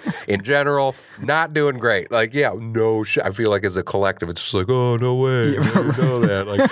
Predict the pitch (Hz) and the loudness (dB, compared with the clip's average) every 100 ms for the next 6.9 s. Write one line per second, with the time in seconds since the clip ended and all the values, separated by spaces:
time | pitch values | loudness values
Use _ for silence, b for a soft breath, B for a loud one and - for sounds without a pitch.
0 | - - - 110 117 123 123 123 117 - | -2 -8 -2 0 2 0 2 2 2 0
1 | - 131 123 117 117 107 - 123 120 98 | -2 0 2 2 0 -6 -2 0 0 -2
2 | 107 101 110 123 107 110 - 107 95 117 | 0 0 0 0 2 0 0 -2 0 0
3 | 104 - 131 101 92 107 107 101 104 95 | 0 0 0 2 0 0 0 0 0 0
4 | 90 117 113 92 87 165 165 156 151 190 | 0 0 0 0 0 -2 -2 -2 0 0
5 | 101 156 95 98 98 95 85 90 95 87 | -2 -2 -2 -2 -2 -2 -4 -4 -4 -4
6 | 87 85 95 87 - 107 110 151 107 | -6 -6 -4 -6 -4 -2 0 0 -2